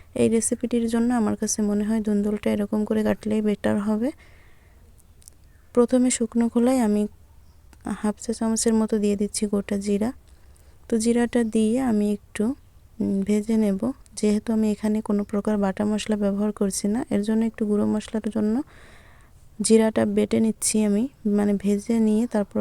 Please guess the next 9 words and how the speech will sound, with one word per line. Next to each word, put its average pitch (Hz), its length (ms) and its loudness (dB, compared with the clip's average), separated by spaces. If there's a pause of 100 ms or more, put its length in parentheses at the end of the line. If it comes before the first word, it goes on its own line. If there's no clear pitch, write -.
হচ্ছে 202 320 -4
আমি 202 140 2
গুঁড়ো 226 200 2
করে 214 220 -2
নেব। 190 220 0 (600)
এইখানে 226 340 4
আমি 233 160 2
তিনটা 226 380 0
ডিম 208 200 2